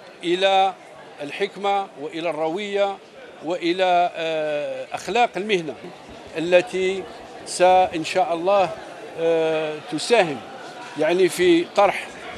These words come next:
آه، السكينة التي نحتاج إليها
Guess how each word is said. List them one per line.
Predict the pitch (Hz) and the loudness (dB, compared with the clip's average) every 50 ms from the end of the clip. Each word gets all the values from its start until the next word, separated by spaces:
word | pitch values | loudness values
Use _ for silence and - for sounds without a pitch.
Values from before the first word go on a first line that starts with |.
| - - 160 | -8 -2 2
آه، | 156 170 175 - | 2 2 2 0
السكينة | 165 - - 185 165 - - 202 190 196 202 202 - 170 | -6 -4 -4 -4 -4 -2 -2 -2 -2 0 -2 -2 -4 -4
التي | 165 175 185 - - 175 | -4 -2 -4 0 0 0
نحتاج | 175 175 - - - 196 190 156 170 | 0 0 -2 -2 -2 -2 -2 -2 -4
إليها | 190 160 170 175 185 175 160 160 156 139 | -6 -4 -4 -2 -2 0 2 2 2 0